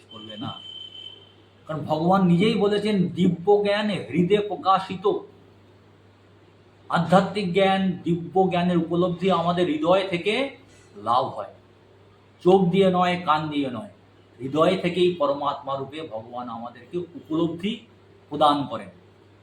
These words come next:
পরে ব্রাহ্মণ ভব শর্মা অতি শ্রদ্ধার সঙ্গে সেই অর্ধ শ্লোকটি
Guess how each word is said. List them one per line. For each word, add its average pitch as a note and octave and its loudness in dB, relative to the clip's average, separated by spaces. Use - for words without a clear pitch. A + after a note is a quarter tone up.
পরে F3 4
ব্রাহ্মণ G3+ 4
ভব - -4
শর্মা F#3+ 2
অতি F3+ 4
শ্রদ্ধার F#3+ -2
সঙ্গে G#3+ -4
সেই F#3 4
অর্ধ D#3+ -6
শ্লোকটি G#3 -4